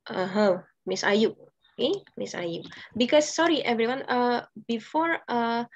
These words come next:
I guess Miss Odi is still having, uh, business. For group one, uh, later, there are Miss Ayu, Miss Alivia, and Miss Rizky, right? Later, uh, Miss Rizky can be with Miss Juwita, okay, to practice this.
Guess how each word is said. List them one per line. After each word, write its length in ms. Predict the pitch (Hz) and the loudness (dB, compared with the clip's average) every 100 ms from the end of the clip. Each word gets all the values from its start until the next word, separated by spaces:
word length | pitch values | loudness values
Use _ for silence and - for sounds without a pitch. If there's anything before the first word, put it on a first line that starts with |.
| - - | -20 -12
I 80 | - | -6
guess 220 | 220 302 269 | -4 -2 -2
Miss 160 | 262 | -4
Odi 320 | - 220 226 | -2 -2 -2
is 80 | 220 | -4
still 160 | 240 226 | -4 -4
having, 460 | 220 196 202 196 208 _ _ _ _ - | -4 -4 -4 -6 -8 _ _ _ _ -8
uh, 220 | 185 220 170 | -6 -6 -6
business. 560 | - - 262 403 - _ - _ _ | -10 -6 -4 -4 -6 _ -20 _ _
For 560 | - 226 226 220 220 - 190 | -2 2 2 2 0 -4 -10
group 240 | 208 254 - - | -4 -4 -4 -4
one, 480 | 185 190 262 392 - _ _ - | -2 0 0 -2 -4 _ _ -8
uh, 320 | 196 190 196 190 | -4 -2 -2 -2
later, 640 | 196 190 - 277 339 349 - - _ _ _ - | -4 -4 0 2 2 -2 -12 -20 _ _ _ -2
there 220 | 196 190 | 0 2
are 80 | 185 | 0
Miss 240 | 190 185 185 | -2 -6 -8
Ayu, 460 | 175 170 185 285 311 | -8 -4 0 0 0
Miss 160 | 254 | -2
Alivia, 560 | - 180 175 - 185 233 | -4 -6 -8 -6 -2 0
and 160 | 202 190 | 0 0
Miss 160 | 185 | -2
Rizky, 400 | - 190 - 226 | -4 -6 0 0
right? 320 | 180 190 302 - - - _ | 2 0 0 -4 -20 -20 _
Later, 640 | - 185 175 - 262 277 - - | -4 -2 0 2 4 4 0 0
uh, 540 | 196 190 185 185 185 - _ _ | 4 6 4 4 0 -4 _ _
Miss 160 | 185 180 | -4 -2
Rizky 320 | 190 185 262 | -2 -2 -2
can 160 | 247 214 | 0 2
be 80 | 196 | 2
with 140 | 185 185 | 2 0
Miss 160 | 185 - | -4 -4
Juwita, 400 | 185 180 160 - _ _ _ _ | -6 -4 -6 -6 _ _ _ _
okay, 100 | 262 277 | 0 2
to 80 | 220 | 2
practice 400 | 185 180 180 - | 0 -2 -2 -4
this. 320 | 185 175 | -6 -8